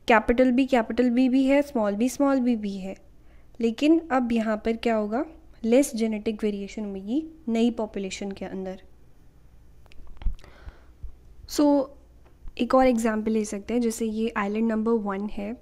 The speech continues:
जहाँ पे कि आपको ब्लैक कलर की बर्ड्स ज़्यादा दिख रही है।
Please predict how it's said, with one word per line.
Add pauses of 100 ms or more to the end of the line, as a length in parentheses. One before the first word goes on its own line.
जहाँ
पे
कि
आपको
ब्लैक
कलर
की
बर्ड्स
ज़्यादा
दिख
रही
है।